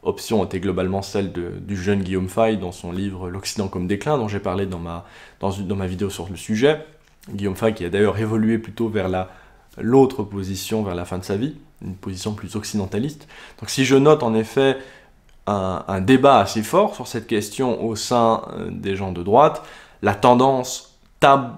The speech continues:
table rase, tabula rasa dont parle Daniel Conversano,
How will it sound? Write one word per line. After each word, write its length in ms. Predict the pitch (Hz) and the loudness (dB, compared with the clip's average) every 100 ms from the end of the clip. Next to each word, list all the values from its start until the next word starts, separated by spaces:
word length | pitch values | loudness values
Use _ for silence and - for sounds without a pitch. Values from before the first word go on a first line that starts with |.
| - | -2
table 280 | 151 131 131 | 2 4 4
rase, 400 | 123 175 160 - | 4 4 0 -2
tabula 380 | 151 139 139 127 | 0 0 2 0
rasa 320 | 117 120 135 | 2 0 -2
dont 160 | 123 107 | -2 -4
parle 400 | 104 110 95 92 | -2 -2 -2 -4
Daniel 300 | 104 104 101 | -4 -4 -4
Conversano, 720 | 101 90 - 104 117 160 170 | -6 -8 -8 -4 2 2 0